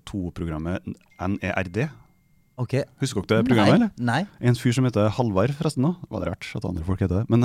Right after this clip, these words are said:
Speaker 1: han, eh, jeg sendte inn noen greier, og så, så vant jeg en, en krystall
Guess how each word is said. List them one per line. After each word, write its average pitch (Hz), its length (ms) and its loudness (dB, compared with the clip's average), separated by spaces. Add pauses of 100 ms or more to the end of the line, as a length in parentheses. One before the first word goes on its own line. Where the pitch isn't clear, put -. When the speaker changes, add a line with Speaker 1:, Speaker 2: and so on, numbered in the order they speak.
Speaker 1:
han, 123 300 2
eh, - 320 -2
jeg - 100 -4
sendte 131 400 0
inn 87 80 2
noen 117 80 2
greier, 147 300 4
og 101 100 -4
så, 120 200 2 (260)
så 110 140 -4 (100)
vant 101 160 -2 (180)
jeg 117 140 6
en, 117 80 4 (560)
en 113 160 2
krystall 98 260 0